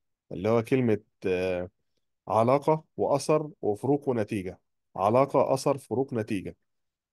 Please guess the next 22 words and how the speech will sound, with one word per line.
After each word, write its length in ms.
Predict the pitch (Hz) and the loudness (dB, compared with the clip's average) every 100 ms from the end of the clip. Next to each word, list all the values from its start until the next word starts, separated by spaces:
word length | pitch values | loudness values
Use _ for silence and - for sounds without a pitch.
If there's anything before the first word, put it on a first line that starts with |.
| _ 110 | _ -2
موجود 440 | 113 110 120 143 | 2 4 2 2
كمان 320 | 120 120 131 | 2 2 2
اللي 160 | 117 113 | 2 4
هي 180 | 127 113 | 2 2
تحديات، 840 | 107 117 104 107 113 139 160 - | -2 -2 -2 -2 2 2 0 -8
موجود 380 | 110 104 104 127 | -6 -4 -2 -4
كومبير، 540 | - 117 107 135 156 156 _ _ _ _ - | -4 -6 0 2 2 -2 _ _ _ _ -10
مقارنة، 580 | 104 131 143 143 160 160 | -4 0 0 0 -2 -4
وفروق 1000 | 104 117 143 151 147 - 160 170 131 - - | -4 2 4 2 0 -6 -4 -2 -4 -8 -12
اللي 200 | 107 104 | -8 -4
هي، 280 | 127 135 131 _ _ _ _ _ | -2 -2 -4 _ _ _ _ _
آه، 600 | 104 101 101 98 98 92 - 101 | -4 -2 -2 -2 -4 -6 -10 -10
آه، 580 | 95 92 92 85 85 - _ _ _ _ _ _ _ _ | -8 -4 -4 -4 -6 -10 _ _ _ _ _ _ _ _
هنسجل 460 | 110 110 170 160 151 | -6 0 0 2 2
إحنا 180 | 160 151 | 2 -2
الكلمات 420 | - 120 120 147 | 0 -2 0 0
دي 260 | 127 165 190 _ _ _ _ | 0 -4 -4 _ _ _ _
تحت 220 | 110 - | -8 -4
بعضها 360 | 101 98 117 127 | 0 2 2 0
كده 380 | 127 147 151 - | 0 0 -2 -2
تحت 260 | 151 - - | -4 -2 -4
النتيجة. 560 | 123 113 131 107 95 | -4 -2 -2 -2 -4